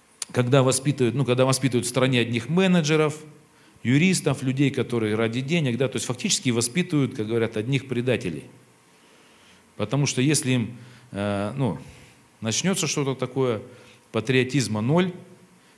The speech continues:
Почему? Потому что государство от тебя требует и налогов, и пожертвований разных и прочее. А это же моё, это же мои деньги, то есть я сам заработал, почему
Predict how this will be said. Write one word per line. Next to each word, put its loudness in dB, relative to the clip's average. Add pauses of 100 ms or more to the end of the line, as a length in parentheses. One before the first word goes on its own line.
(120)
Почему? -2
Потому -2
что -4
государство 0
от -2
тебя -2
требует -2
и 2
налогов, 2 (500)
и 2 (840)
пожертвований 2
разных 0
и -2
прочее. 0 (320)
А -6
это 0
же 2
моё, 6
это 0
же -2
мои 2
деньги, 2
то -4
есть -4
я 0
сам 0
заработал, 0
почему -4